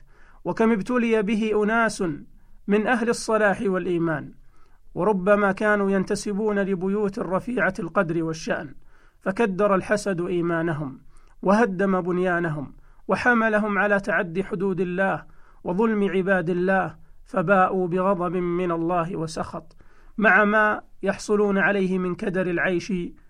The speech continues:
وتكدير و-، وتنغيص الحياة. ولا أدل على ذلك مما حصل لابني آدم عليه، عليه الصلاة والسلام، حيث تحركت عوامل الحسد في نفس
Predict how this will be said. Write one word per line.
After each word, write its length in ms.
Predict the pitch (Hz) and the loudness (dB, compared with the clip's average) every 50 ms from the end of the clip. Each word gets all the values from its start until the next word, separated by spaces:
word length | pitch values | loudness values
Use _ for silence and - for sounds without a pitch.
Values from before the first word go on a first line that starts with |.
| - - - | -20 -20 -14
وتكدير 640 | - 185 185 196 185 - 196 170 180 180 165 180 170 175 | -12 -6 -4 -2 -2 -2 -2 -2 -2 -2 -2 -4 -4 -2
و-، 160 | 190 165 185 | -2 -2 -2
وتنغيص 500 | 190 190 - 185 170 160 185 170 160 - | -4 -2 -2 -2 -2 -2 -2 -4 -4 -4
الحياة. 460 | 170 160 - - 160 156 156 160 - - - - - - - - - | -6 -6 -4 -4 -4 -4 -4 -8 -10 -16 -20 -20 -20 -20 -20 -10 -2
ولا 320 | - 180 208 220 208 202 | 0 2 4 6 6 6
أدل 280 | 220 196 220 226 220 214 | 6 4 2 0 2 4
على 240 | 220 233 208 214 214 | 4 4 6 6 4
ذلك 480 | 208 208 196 214 214 202 196 202 196 | 4 4 4 4 2 2 2 0 0
مما 400 | 220 208 202 208 196 196 196 196 | -2 -2 0 0 0 0 0 0
حصل 340 | 190 196 220 208 - 214 202 | 0 0 -2 -2 0 0 0
لابني 500 | 196 196 202 185 180 196 196 190 190 - 202 196 196 | 0 0 -2 -2 0 0 0 0 0 0 0 2 2
آدم 240 | 190 165 185 185 180 | 0 0 -2 -2 0
عليه، 500 | 175 151 180 190 185 180 165 165 233 - | 0 0 0 0 0 -2 -2 -4 -4 -2
عليه 260 | - 190 185 180 185 | -2 -2 -2 -2 -4
الصلاة 440 | 185 185 - 208 180 175 175 170 160 - | -6 -6 -6 -6 -4 -4 -4 -4 -6 -6
والسلام، 600 | 180 170 165 165 - - 165 156 160 151 - - - - - - - - - - - - | -8 -8 -8 -8 -8 -6 -6 -6 -6 -6 -8 -12 -16 -20 -20 -20 -20 -20 -20 -20 -20 -4
حيث 240 | - - 226 214 226 | 0 2 2 2 2
تحركت 680 | 226 - 220 - 233 226 208 208 208 - 220 196 190 | 0 -2 -2 -2 0 0 0 0 0 0 -2 0 2
عوامل 460 | 185 196 208 214 214 214 208 202 196 | 2 2 4 4 4 4 4 2 0
الحسد 580 | 196 190 - - 214 202 - 202 180 165 - - - - - - - - - | -2 -2 0 0 -2 0 0 -2 -2 -4 -6 -12 -20 -20 -20 -20 -20 -20 -10
في 260 | - - 220 208 196 | -4 -2 2 2 4
نفس 320 | 196 226 214 220 - - | 4 4 2 0 -2 -2